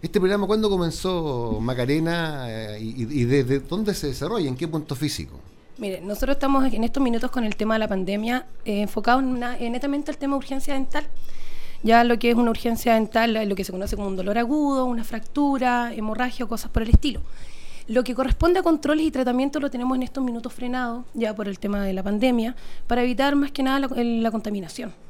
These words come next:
Speaker 2: ya el contagio que podamos llegar a tener con el tema de los aerosoles, con, con todo lo que conlleva.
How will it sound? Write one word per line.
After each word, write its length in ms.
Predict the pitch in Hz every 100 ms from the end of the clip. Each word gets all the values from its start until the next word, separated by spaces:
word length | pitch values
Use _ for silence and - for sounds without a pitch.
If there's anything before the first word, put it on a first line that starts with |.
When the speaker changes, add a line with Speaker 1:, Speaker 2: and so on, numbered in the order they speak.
| -
Speaker 2:
ya 180 | 180 185
el 100 | 196
contagio 440 | 196 180 240 -
que 100 | 220
podamos 280 | 208 214 214
llegar 200 | 208 214
a 60 | 208
tener 320 | - 101 - - - - -
con 140 | -
el 80 | 190
tema 200 | 190 190
de 60 | 180
los 60 |
aerosoles, 840 | 175 165 - 254 254 247 226 220 220
con, 320 | 208 185 185 - - - -
con 140 | 330
todo 240 | 302 311 294
lo 80 |
que 100 | 254
conlleva. 420 | 240 247 220 180